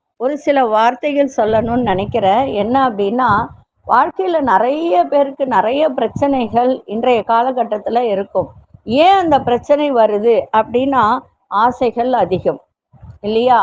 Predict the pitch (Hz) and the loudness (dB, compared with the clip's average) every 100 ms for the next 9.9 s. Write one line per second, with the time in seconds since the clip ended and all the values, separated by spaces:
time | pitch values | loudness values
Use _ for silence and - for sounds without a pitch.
0 | 185 240 262 294 240 233 240 233 208 220 | 2 0 0 -4 -4 -4 -2 -2 -2 0
1 | 233 233 - _ _ _ _ _ - 294 | 0 -2 -6 _ _ _ _ _ -4 0
2 | 294 269 240 - _ _ - 113 214 233 | 4 4 2 -4 _ _ -14 -12 -12 -8
3 | 220 208 220 277 320 349 359 359 330 330 | -2 2 2 2 4 6 6 4 0 -4
4 | 330 320 311 311 330 311 226 254 - 247 | -4 -4 -2 -2 0 0 0 -2 0 -2
5 | 247 269 262 269 269 214 240 262 - _ | 0 -2 0 2 2 2 -2 -6 -12 _
6 | _ 196 247 277 302 277 254 233 226 226 | _ 0 2 2 -2 0 2 2 0 -2
7 | 247 233 233 240 - 208 202 262 254 226 | 0 0 0 -2 -4 -12 -4 -2 2 2
8 | 214 214 233 226 226 226 240 - _ _ | 2 -4 -2 0 0 0 -2 -4 _ _
9 | _ _ _ _ _ _ - 247 | _ _ _ _ _ _ -2 2